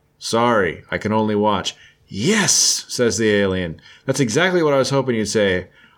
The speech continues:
I heard that about you, but I couldn't believe it. I'm actually here to steal the sun." And Uatu's like, "What?" "Yeah, I need to steal the sun 'cause I'm from this planet where it's really cold.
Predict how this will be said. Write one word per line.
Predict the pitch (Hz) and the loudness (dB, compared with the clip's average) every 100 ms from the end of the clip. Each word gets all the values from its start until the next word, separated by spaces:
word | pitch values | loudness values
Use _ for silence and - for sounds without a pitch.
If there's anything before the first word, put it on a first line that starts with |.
| - | -4
I | 107 | -2
heard | 135 190 | 0 0
that | 151 120 | 2 2
about | 110 110 | 2 2
you, | 107 | 2
but | 104 113 | 2 2
I | 107 | 0
couldn't | - 165 127 | 0 -2 0
believe | 131 139 117 | 0 0 0
it. | 85 - _ - - - | -2 -6 _ -20 -12 -2
I'm | 139 | 0
actually | 202 202 147 | 2 2 2
here | 139 143 | 2 2
to | 127 | 0
steal | - 170 143 | 0 0 2
the | |
sun." | 139 185 190 120 131 - _ _ _ | 2 2 0 0 -4 -12 _ _ _
And | 110 107 | -4 0
Uatu's | 107 104 104 | 0 0 0
like, | 104 92 | 0 0
"What?" | 90 104 151 196 - _ | 0 2 2 -2 -8 _
"Yeah, | 110 143 196 165 80 - - | -4 -2 0 0 -2 -10 -10
I | 113 | -2
need | 170 196 | 0 2
to | |
steal | - 190 175 | 2 0 2
the | |
sun | 135 175 170 | 2 2 0
'cause | 139 127 | 0 0
I'm | 147 | 2
from | 160 156 | 2 0
this | 135 | -2
planet | - 147 156 139 | 0 0 2 2
where | 120 | 0
it's | 113 | 0
really | 131 127 | 0 0
cold. | - 135 143 147 | 0 0 2 0